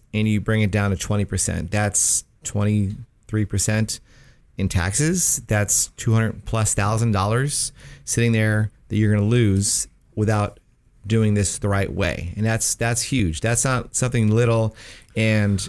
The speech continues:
it isn't something you can also change. Once it's sold, it's sold. These are not things you can redo, like a tax return maybe. You, you've sold it and you were set up X Y Z, um, corporation status or contract status, and you cannot change that.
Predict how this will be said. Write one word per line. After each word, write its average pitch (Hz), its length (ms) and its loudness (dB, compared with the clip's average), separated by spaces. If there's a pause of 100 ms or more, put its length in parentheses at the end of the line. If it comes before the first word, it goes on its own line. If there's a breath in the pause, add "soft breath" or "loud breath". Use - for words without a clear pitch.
(100)
it 117 100 0
isn't 120 420 2
something 120 340 0
you 101 80 -6
can 113 120 0
also 113 220 0
change. 101 640 -2
Once 107 560 -2
it's 104 140 -2
sold, 127 280 2
it's 101 140 0
sold. 113 320 0 (480 soft breath)
These 113 180 0
are 120 40 2
not 117 240 0
things 110 240 2
you 104 80 -2
can 101 120 2
redo, 107 540 2
like 98 140 -2
a 98 80 0
tax 101 260 0
return 98 320 -2
maybe. 98 320 0 (460 loud breath)
You, 104 240 2
you've 98 260 2
sold 123 260 2
it 131 200 0
and 104 100 0
you 101 140 2
were 95 80 2
set 110 240 0
up 107 160 -4 (240)
X 101 200 -4
Y 101 220 0
Z, 104 360 2 (640 loud breath)
um, 90 400 0 (400)
corporation 110 400 0
status 110 520 0
or 98 60 0
contract 113 540 -2
status, 98 480 0
and 104 120 0
you 98 80 0
cannot 98 300 -4
change 87 300 -4
that. - 200 -8